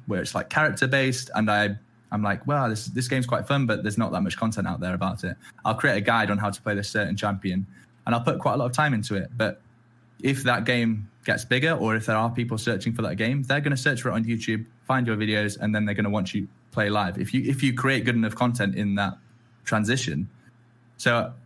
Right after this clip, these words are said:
my, my focus would be, like, on trying to create quality content, and I probably come from that side of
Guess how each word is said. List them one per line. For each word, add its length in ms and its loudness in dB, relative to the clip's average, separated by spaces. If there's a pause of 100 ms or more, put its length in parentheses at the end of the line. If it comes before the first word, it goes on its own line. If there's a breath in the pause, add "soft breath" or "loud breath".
my, 420 2
my 240 2
focus 360 0
would 120 -2
be, 120 -2
like, 180 0
on 140 -2
trying 140 0
to 60 -2
create 260 -2
quality 320 -4
content, 380 -2
and 120 0
I 80 2
probably 320 -2
come 260 -2
from 160 0
that 220 -2
side 280 0
of 140 -2